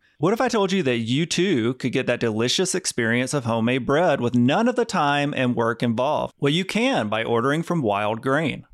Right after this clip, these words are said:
Wild Grain is the first ever bake from frozen subscription box for sourdough breads,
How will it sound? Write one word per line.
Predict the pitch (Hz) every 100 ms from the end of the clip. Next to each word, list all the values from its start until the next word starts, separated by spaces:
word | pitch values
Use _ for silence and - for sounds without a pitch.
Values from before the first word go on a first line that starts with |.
| -
Wild | 131 131 127
Grain | 143 151
is | 127
the | 127 -
first | 165 208 220 - -
ever | 170 220 127 92 92
bake | - 123 143 -
from | - 117
frozen | - 123 131 135 139
subscription | - 123 156 151 - 123
box | 113 110 -
for | 117
sourdough | - 127 110 117 123 110 113 110 101
breads, | 107 104 92 76